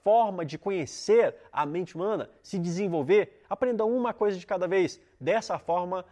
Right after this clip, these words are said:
você vai conseguindo entender e aplicar o que você aprende. E assim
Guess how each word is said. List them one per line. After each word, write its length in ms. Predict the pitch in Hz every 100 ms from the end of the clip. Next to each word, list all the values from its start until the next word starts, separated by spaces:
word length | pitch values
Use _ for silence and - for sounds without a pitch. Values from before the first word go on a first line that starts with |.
| _
você 300 | 143 143 160
vai 340 | 117 143 214 240
conseguindo 800 | 220 - 190 147 165 135 110 - _ -
entender 920 | 160 160 - 120 113 185 269 240 - -
e 240 | 175 151
aplicar 840 | 180 196 - 185 151 _ 165 165
o 60 | 143
que 120 | 135
você 340 | 131 127 139 117
aprende. 540 | 113 113 107 101 104 _ _
E 160 | 156 190
assim 440 | 190 160 165 165